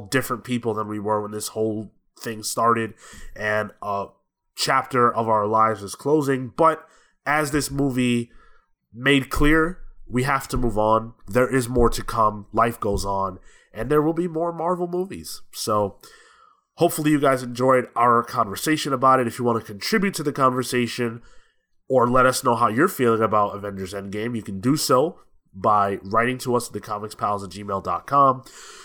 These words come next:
You can leave us a like on your platform of choice as far as podcast platforms go, and drop us a comment there as well, or catch us wherever your social media is sold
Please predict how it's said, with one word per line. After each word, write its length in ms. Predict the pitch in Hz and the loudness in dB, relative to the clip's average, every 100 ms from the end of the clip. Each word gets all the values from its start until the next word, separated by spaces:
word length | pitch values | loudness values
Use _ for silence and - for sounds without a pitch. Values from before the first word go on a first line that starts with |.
| - - | -20 -8
You 160 | 117 117 | -2 -2
can 340 | 120 104 101 - _ _ | -2 -4 -6 -12 _ _
leave 280 | - 120 208 | -6 0 2
us 140 | 160 139 | 2 2
a 60 | |
like 420 | 123 117 127 139 - - - _ | 2 4 2 0 -8 -16 -18 _
on 140 | 110 113 | -8 -4
your 180 | 107 | -4
platform 500 | 101 123 117 110 113 | -2 0 0 0 -6
of 100 | 101 | -6
choice 380 | - 127 117 123 | -6 0 0 0
as 120 | 101 | -8
far 280 | - 120 107 | -6 0 0
as 280 | 104 101 95 | 2 0 -4
podcast 680 | _ - 165 180 127 95 - | _ 0 0 0 -6 -6 -8
platforms 520 | 110 92 - 90 85 | -8 -8 -10 -16 -14
go, 360 | 107 120 123 - | 0 2 2 2
and 360 | 175 190 175 160 - | 2 2 2 -6 -8
drop 240 | 98 92 | -8 -8
us 120 | 82 | -14
a 20 | 95 | -16
comment 380 | - 98 95 | -10 -10 -10
there 160 | 90 82 | -12 -14
as 100 | 80 | -12
well, 400 | 117 147 143 139 - - - _ - | -2 2 2 0 -18 -20 -20 _ 2
or 220 | 208 202 | 6 6
catch 440 | 190 - 175 170 170 | 4 -2 -2 0 2
us 320 | 160 156 - _ _ _ _ _ _ _ _ - | 2 0 -8 _ _ _ _ _ _ _ _ -4
wherever 440 | 113 120 185 190 | 2 4 4 4
your 140 | 151 | 2
social 360 | 139 143 127 123 | 2 0 0 -2
media 340 | 120 117 113 | -2 0 0
is 80 | 98 | -2
sold 500 | - 143 143 143 143 | -4 0 2 2 0